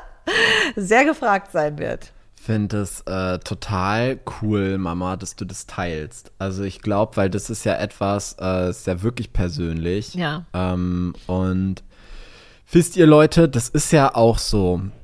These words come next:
Speaker 2: Ähm, ich weiß, dass wenn man Leute so auf Social Media beobachtet, ihr ja vielleicht uns auch,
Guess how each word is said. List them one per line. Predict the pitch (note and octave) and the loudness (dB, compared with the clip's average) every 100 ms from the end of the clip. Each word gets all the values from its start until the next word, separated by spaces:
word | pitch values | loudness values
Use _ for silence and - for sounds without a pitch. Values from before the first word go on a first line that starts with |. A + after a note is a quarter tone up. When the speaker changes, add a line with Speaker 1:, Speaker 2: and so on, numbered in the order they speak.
| - | 0
Speaker 2:
Ähm, | A2 A2 A2 G#2+ G#2+ G#2 - - - - - _ _ - _ _ _ _ _ _ _ _ _ _ - _ _ _ - _ _ - | 2 4 4 4 2 0 -6 -12 -12 -20 -20 _ _ -20 _ _ _ _ _ _ _ _ _ _ -20 _ _ _ -20 _ _ -8
ich | - | 0
weiß, | B2 B2+ E3 | 4 6 4
dass | - - | -2 2
wenn | A#2+ | 4
man | A#2 | 4
Leute | A2 C#3 - | 6 4 2
so | A#2 | 0
auf | F#2 - | 0 0
Social | G#2+ - G#2 | 0 0 2
Media | B2 C#3+ C3+ | 2 4 2
beobachtet, | A2+ G2+ G#2+ G#2+ G2+ - - | 2 0 0 0 -2 -6 -2
ihr | G#2+ | 2
ja | G2+ | 2
vielleicht | - G2 F#2+ G2 | 0 0 0 -2
uns | G2+ G2 - | -4 -6 -2
auch, | F#2 G2+ | -2 -2